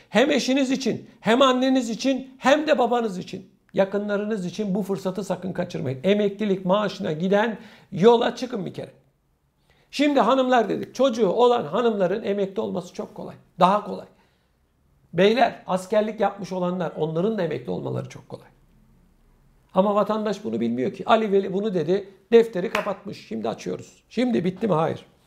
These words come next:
Şimdi hanımların bu işten daha çok yararlanmasını istiyorum ya ben. Özgür Bey'e şunu söyledim. Dedim ki, "Bak Özgür Bey,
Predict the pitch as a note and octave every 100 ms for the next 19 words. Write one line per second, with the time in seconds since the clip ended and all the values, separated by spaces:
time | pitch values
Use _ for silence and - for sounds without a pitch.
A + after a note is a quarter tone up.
0 | _ _ _ _ _ _ _ _ - C4
1 | D4+ C4+ C4 - - _ _ G#3 C4+ C4
2 | C4 C4 G3+ C4 A#3 C4 B3+ A#3 B3 A#3+
3 | A#3 A3+ B3 B3+ A#3+ B3 A#3 B3+ - C4+
4 | C4 B3 A#3 C3+ - - B3+ G#3+ A3+ G3
5 | G3 F#3 - - F3+ B3 G#3+ E3+ - -
6 | C#3+ D3+ -